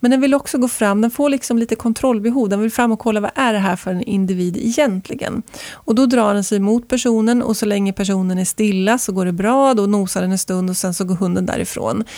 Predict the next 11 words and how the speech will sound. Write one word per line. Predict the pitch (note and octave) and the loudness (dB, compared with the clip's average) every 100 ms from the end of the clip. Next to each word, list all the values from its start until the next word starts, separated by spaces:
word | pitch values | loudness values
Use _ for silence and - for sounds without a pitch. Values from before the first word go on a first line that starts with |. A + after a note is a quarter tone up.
| - - - | -16 -18 -2
Men | B3+ C4+ G#3 | 2 4 2
om | - A3+ A3+ | 2 4 6
människan | C4 A#3 C4 D4 B3+ | 6 4 2 4 4
då | G#3 | 4
gör | G3 F#3 | 2 2
en | F#3 | 0
plötslig | - G#3 - G3 | 0 -4 -2 0
rörelse | G#3 A3 G3 G3 G3 - | 2 4 4 2 0 2
eller | A#3 G#3+ F#3 | 2 2 2
helt | F#3+ F#3+ | 2 0
plötsligt, | - G3 F#3 - | -4 -4 -4 -6